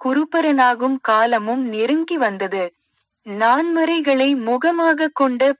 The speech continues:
பிரம்மாவை வைத்து முருகன் விளையாடத் தொடங்கினான். பிரம்மாவோ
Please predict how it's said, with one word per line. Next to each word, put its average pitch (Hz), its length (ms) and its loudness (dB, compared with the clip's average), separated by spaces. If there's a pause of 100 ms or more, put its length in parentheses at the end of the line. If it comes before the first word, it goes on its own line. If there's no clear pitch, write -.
பிரம்மாவை 311 600 2
வைத்து 233 500 -2
முருகன் 285 680 0
விளையாடத் 302 640 0
தொடங்கினான். 196 680 -2 (600)
பிரம்மாவோ 277 800 2